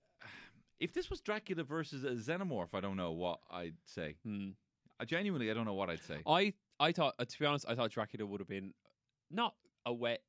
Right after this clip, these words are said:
Speaker 2: gone at the wayside, like, pretty quickly, but I just
Speaker 1: Mm-hmm.
Speaker 2: thought he would have knocked out by something or
Speaker 1: So did
Speaker 2: someone
Speaker 1: I. I,
Speaker 2: else,
Speaker 1: ne-, I
Speaker 2: yeah.
Speaker 1: never would have predicted Dracula would have made it to the end. I had a couple of people who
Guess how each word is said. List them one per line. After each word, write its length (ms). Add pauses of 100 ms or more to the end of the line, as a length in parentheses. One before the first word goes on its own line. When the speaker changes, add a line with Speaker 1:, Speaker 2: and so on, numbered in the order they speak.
(100)
Speaker 2:
gone 260
at 80
the 80
wayside, 420
like, 140
pretty 200
quickly, 400
but 120
I 80
just 140
Speaker 1:
Mm-hmm. 40
Speaker 2:
thought 120
he 60
would 140
have 140
knocked 300
out 160
by 100
something 580 (400)
or 80
Speaker 1:
So 200
did 80
Speaker 2:
someone 120
Speaker 1:
I. 80
I, 40
Speaker 2:
else, 100
Speaker 1:
ne-, 80
I 140
Speaker 2:
yeah. 60
Speaker 1:
never 300
would 140
have 80
predicted 320
Dracula 320
would 80
have 60
made 120
it 60
to 100
the 120
end. 140 (300)
I 80
had 100
a 60
couple 240
of 80
people 280
who 220